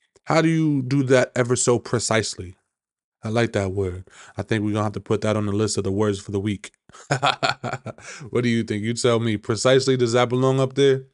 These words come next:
Any which way, as we progress,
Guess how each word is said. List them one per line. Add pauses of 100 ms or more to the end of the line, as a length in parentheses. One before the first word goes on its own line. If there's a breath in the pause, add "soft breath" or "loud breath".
(800 loud breath)
Any
which
way, (480)
as
we
progress,